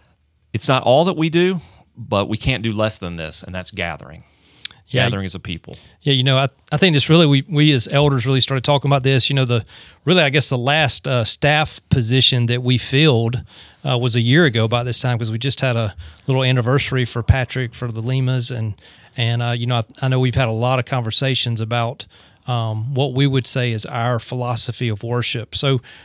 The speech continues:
Speaker 2: um, what would you say if somebody said, "What is Calvary's philosophy of worship?"
Speaker 1: I think primary to our philosophy of worship is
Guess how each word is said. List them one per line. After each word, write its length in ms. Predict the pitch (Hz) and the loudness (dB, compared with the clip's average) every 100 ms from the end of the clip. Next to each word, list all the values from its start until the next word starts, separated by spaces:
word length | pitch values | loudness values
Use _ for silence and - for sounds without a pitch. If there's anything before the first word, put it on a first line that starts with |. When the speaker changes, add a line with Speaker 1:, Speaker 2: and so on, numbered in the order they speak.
| - - | -12 -4
Speaker 2:
um, 400 | 135 123 110 - _ - | 0 0 -2 -6 _ -4
what 160 | 165 196 | 0 2
would 100 | 160 | 4
you 120 | 143 | 2
say 340 | - 151 143 | 4 4 2
if 80 | 120 | 0
somebody 320 | - 135 131 | -2 0 0
said, 180 | - 123 | -2 -2
"What 140 | 170 | 0
is 100 | 190 | 0
Calvary's 480 | - 147 143 127 110 | 0 0 0 0 -4
philosophy 580 | - 127 117 127 - 120 | -6 -6 -4 -6 -6 -8
of 160 | 101 113 | -8 -8
worship?" 440 | 113 - - - - _ - - - _ - - - - - - _ _ - _ | -8 -8 -8 -6 -8 _ -8 -8 -10 _ -20 -20 -20 -20 -20 -20 _ _ -20 _
Speaker 1:
I 60 | - | -2
think 200 | 165 - | 0 2
primary 440 | - 139 151 143 120 | 2 2 2 2 2
to 120 | 110 | 2
our 120 | 101 | 2
philosophy 580 | - 98 98 98 - 101 | 2 2 2 0 0 -2
of 100 | 92 | 0
worship 560 | 98 98 - 98 - - | 0 0 0 -2 -4 -6
is 640 | 101 98 92 87 - - | -2 0 0 -4 -6 -8